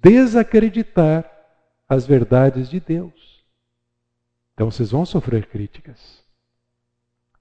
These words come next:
A verdade bíblica bem manejada é aprovada por Deus e devemos continuar crescendo no conhecimento de toda a verdade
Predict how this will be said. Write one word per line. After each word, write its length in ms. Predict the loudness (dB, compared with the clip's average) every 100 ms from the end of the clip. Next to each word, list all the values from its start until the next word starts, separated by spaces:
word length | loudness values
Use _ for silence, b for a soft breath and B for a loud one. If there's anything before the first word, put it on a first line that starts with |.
| _ _ _ _ _
A 80 | 4
verdade 420 | 6 6 4 4
bíblica 380 | 0 0 2 2
bem 140 | 2
manejada 640 | 0 -2 -2 0 0 2 0
é 20 |
aprovada 540 | -2 -4 -2 -2 -2
por 180 | -4 -6
Deus 480 | -4 -4 -6 -14 -20 _ _ _ _ _ _ _ _ _ _ _ _
e 80 | -6
devemos 460 | 0 2 2 0 -8
continuar 600 | -12 -12 -6 -4 -4 -4
crescendo 840 | -4 -4 -6 -10 -10 -10 _ -20 _ _ _ _ _ _ _ _ _ _ _ _ _ _ _
no 80 | -16
conhecimento 800 | -12 -12 -12 -18 -18 -16 -16 _ _ _ _ _ _ _ _ _
de 100 | -18
toda 600 | -16 -6 -4 -2 -4 -6 _ _ _ _
a 100 | -8
verdade 720 | -6 -6 -6 -12 -12 -16 _